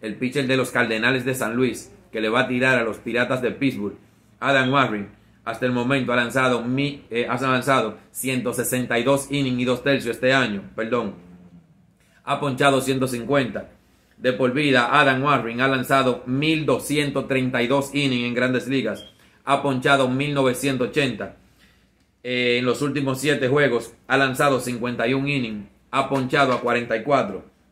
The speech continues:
El once de agosto le tiró precisamente a los Piratas lo que le va a tirar esta noche, nueve innings y le ponchó siete. El diecisiete de agosto le tiró a los Cerveceros de Milwaukee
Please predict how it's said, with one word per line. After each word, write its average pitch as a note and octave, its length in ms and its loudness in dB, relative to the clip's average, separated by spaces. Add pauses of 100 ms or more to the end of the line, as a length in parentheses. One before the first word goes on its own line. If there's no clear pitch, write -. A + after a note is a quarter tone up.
(580)
El A2+ 140 -8
once C3+ 240 -2
de C3+ 100 2
agosto C3 400 2
le A#2+ 120 2
tiró C3 440 -2
precisamente C3 800 -2
a A#2+ 40 0
los A2+ 140 -2
Piratas A#2+ 580 -2 (200)
lo G#2+ 160 -6
que A#2 80 -2
le A#2 80 4
va B2 100 2
a A#2+ 60 0
tirar C3 240 0
esta B2 180 -2
noche, A#2 380 -4 (160)
nueve C#3 500 2
innings C3 280 0
y A#2+ 40 -2
le A#2+ 140 2
ponchó A#2 320 -2
siete. A#2+ 540 -2 (280)
El G#2 140 -6
diecisiete A2 420 -2
de C3 140 4
agosto B2+ 340 2
le A#2 80 0
tiró A#2+ 260 0
a B2+ 40 2
los A#2+ 120 -2
Cerveceros A#2+ 520 -2
de B2 80 -2
Milwaukee A#2 520 -2